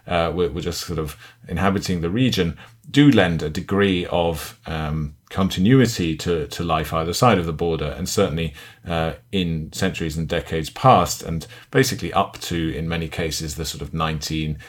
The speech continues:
twenties and thirties, sort of around the period that I guess you would expect on the, from the Russian side, when,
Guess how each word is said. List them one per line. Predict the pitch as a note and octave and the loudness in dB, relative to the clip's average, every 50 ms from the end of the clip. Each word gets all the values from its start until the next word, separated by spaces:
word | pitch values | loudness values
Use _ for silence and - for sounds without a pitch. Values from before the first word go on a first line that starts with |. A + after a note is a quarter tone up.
| - - _ _ | -20 -20 _ _
twenties | - - - F2+ E2+ D#2 - - E2+ D#2+ D2 | -8 -2 0 0 0 0 -2 -4 -4 -4 -4
and | D2 D2 - | -6 -6 -6
thirties, | - - F#2 F2 F2 D#2+ - F2+ E2+ D#2+ - | -2 0 2 2 2 0 0 -2 -2 -2 0
sort | - G2 F2 D2+ | -2 -2 -2 -2
of | E2+ D2+ D2+ | -4 -6 -6
around | D#2+ D#2+ E2+ E2+ E2 D#2+ | -4 -4 -2 -2 -2 -4
the | D#2 D2+ | -4 -6
period | - - F2 E2 E2 D#2 D2 | -6 -2 -2 0 0 -2 -4
that | C#2+ C#2 | -6 -8
I | C#2+ | -8
guess | D2 - E2 D2+ - - | -6 -4 -6 -6 -6 -8
you | E2 | -8
would | D2+ D2+ - | -8 -8 -10
expect | - - - - - A2+ - - - - | -10 -12 -6 0 0 0 0 0 -8 -6
on | D#2+ D2+ D2+ | -4 -4 -4
the, | D2 | -4
from | - - - E2 | -4 -6 -6 -4
the | D2+ D2+ D#2 | -4 -4 2
Russian | E2+ F#2+ F#2+ - - F2+ D#2+ | 2 2 2 2 -2 -4 -4
side, | - - C#2+ A1 C2 C#2+ - - - - - - - _ | -4 -4 -4 -4 -4 -4 -6 -8 -14 -20 -20 -20 -8 _
when, | F2 E2 D2+ C#2+ C#2 C#2+ | 0 0 0 0 -4 -8